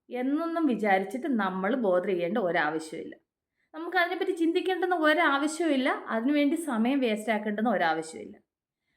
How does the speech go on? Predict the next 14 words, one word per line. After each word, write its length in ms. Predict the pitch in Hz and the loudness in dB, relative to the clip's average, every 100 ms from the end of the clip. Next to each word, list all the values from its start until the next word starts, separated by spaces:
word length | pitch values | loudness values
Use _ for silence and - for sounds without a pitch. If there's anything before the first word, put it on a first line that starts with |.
| _ | _
മറ്റുള്ളവർ 720 | 214 220 214 311 330 349 381 | -6 -6 -4 0 2 2 2
നിങ്ങളെക്കുറിച്ചിട്ട് 720 | 302 254 269 277 277 277 - | 0 2 2 0 -2 -4 0
എന്ത് 220 | 254 220 | 2 2
വിചാരിക്കുന്നെന്നോ 800 | 269 220 220 214 214 233 220 220 | 2 2 2 2 0 0 0 2
മറ്റുള്ളവർ 520 | 226 208 - 285 320 | 2 0 0 0 2
നിങ്ങൾക്ക് 320 | 330 247 226 240 | 2 0 0 2
വാല്യൂ 280 | 190 190 | 2 2
തരണമെന്ന് 480 | 247 247 190 214 233 | 0 0 0 0 0
വിചാരിച്ചൊന്നും 500 | 233 185 190 226 202 | 2 0 -2 -4 -2
അല്ല 160 | 190 202 | -2 0
നിങ്ങൾ 200 | 190 202 | -2 -2
ഈ 140 | 220 | -2
ഭൂമിയിൽ 300 | 196 190 208 | -2 -2 -2
ജീവിക്കുന്നത്. 580 | 190 185 175 180 160 151 | 0 -2 -4 -6 -8 -10